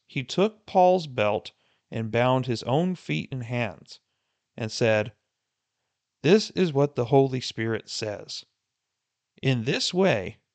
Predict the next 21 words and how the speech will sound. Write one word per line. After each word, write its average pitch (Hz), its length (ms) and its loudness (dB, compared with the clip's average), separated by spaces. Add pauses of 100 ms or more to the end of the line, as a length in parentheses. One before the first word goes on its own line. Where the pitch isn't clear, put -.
the 117 100 -2
Jews 180 560 0
at 127 140 0
Jerusalem 117 720 -2
will 107 180 -6
bind 151 440 2
the 147 180 -4
man 123 400 -2
who 113 280 -8
owns 131 340 -2
this 139 180 2
belt - 440 -4 (460)
and 113 160 -4
deliver 120 400 0
him 131 300 0
into 110 200 -6
the 95 100 -8
hands 107 320 -6
of 110 80 -4
the 110 60 -4
Gentiles." 101 680 -8